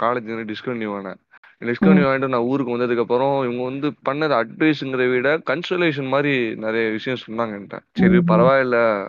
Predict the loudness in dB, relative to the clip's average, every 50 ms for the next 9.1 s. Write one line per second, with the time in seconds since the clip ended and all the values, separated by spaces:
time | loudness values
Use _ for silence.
0 | -12 _ -8 -6 -6 -4 -2 -2 -2 0 2 2 4 4 4 2 0 -2 _ _
1 | _ _ _ _ _ -8 -6 -4 -2 0 0 0 2 2 2 2 2 0 -4 -8
2 | -12 _ -20 -20 _ _ -12 -12 -8 -4 -4 0 0 0 0 0 -2 0 0 0
3 | 0 0 0 0 -2 -2 -2 -6 -4 0 2 2 0 0 -4 -8 -10 -10 -10 -12
4 | -14 _ _ _ _ _ _ _ _ -8 -2 2 2 2 4 4 2 2 2 2
5 | 0 0 0 -2 -2 -2 -2 -2 -2 0 -2 0 0 -2 -4 -4 -6 -8 -10 -14
6 | -18 _ _ -14 -12 -10 -8 -4 -2 0 0 0 0 -2 -2 0 0 0 0 0
7 | 0 -2 -4 -6 -8 _ -4 -2 0 0 -2 -2 -4 -10 _ -20 -20 -20 -4 -2
8 | -2 0 2 2 2 2 0 0 -2 0 0 -2 -2 0 -2 -2 0 2 2 2
9 | 2 0